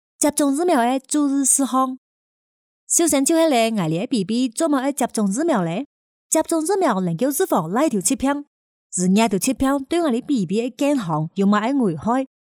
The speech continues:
苗对我哋人类嘅健康又有乜作用咧？等等，我哋问题咧，我相信系在座各位家长共同关注嘅。请让啲咧，我要同大家一一介绍。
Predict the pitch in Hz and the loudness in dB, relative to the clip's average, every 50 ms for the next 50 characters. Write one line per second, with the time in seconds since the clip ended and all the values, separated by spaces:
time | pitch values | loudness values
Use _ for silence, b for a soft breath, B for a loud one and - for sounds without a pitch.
0 | _ _ _ - - 370 427 453 453 403 302 226 208 311 339 359 285 214 202 226 | _ _ _ -6 -4 -2 -2 0 0 0 0 2 0 0 2 2 2 2 2 0
1 | 285 349 320 240 214 226 240 247 262 - - 294 302 294 190 202 175 175 185 202 | 0 2 2 2 2 2 0 0 -2 0 0 0 0 0 0 -2 -2 -2 -2 -2
2 | - 330 320 - 277 269 247 226 220 226 226 226 - 269 226 233 226 277 269 233 | -2 -2 0 2 2 2 2 2 2 0 -2 0 0 -2 -2 0 0 0 0 0
3 | 220 240 269 - _ _ _ _ _ _ _ _ 202 233 269 285 294 294 285 294 | 0 -2 -4 -8 _ _ _ _ _ _ _ _ -2 0 0 2 2 2 0 0
4 | 269 269 294 294 269 254 226 220 208 226 294 370 381 - 302 226 190 175 175 175 | 0 0 0 0 0 0 0 0 0 0 0 0 0 2 2 2 2 0 0 -4
5 | 180 - - 208 185 156 165 - 202 185 190 - 254 262 285 277 - - - 311 | -6 -4 -4 -2 -2 -2 -2 0 0 0 0 0 0 -2 -2 -4 -6 -6 -6 -4
6 | - - 285 311 320 - 302 302 302 302 - 226 196 202 214 247 247 - 180 175 | -2 0 0 0 0 2 0 0 0 0 -2 -2 0 0 0 -2 0 0 -2 -2
7 | 175 208 190 180 185 202 - - 302 320 349 330 330 254 180 165 - 165 151 156 | 0 0 0 -2 -2 -4 -4 -4 -2 -2 -2 0 0 0 0 -2 -2 -2 -2 -2
8 | 160 - 202 208 214 208 208 - _ _ _ _ _ _ _ _ - - 294 320 | -4 -2 -2 0 0 0 -2 -6 _ _ _ _ _ _ _ _ -4 -2 0 2
9 | 349 339 339 349 349 302 277 269 262 226 185 185 190 208 - 165 156 190 220 233 | 2 2 2 2 2 2 0 0 0 -2 -2 0 0 -2 -2 -4 -4 -4 -4 -4
10 | 190 165 156 156 160 170 208 233 214 190 220 196 - - 226 262 277 - 185 151 | -2 -2 -2 -2 -2 -2 -2 -2 0 0 -2 -2 0 -2 0 0 2 0 0 -2
11 | - | -4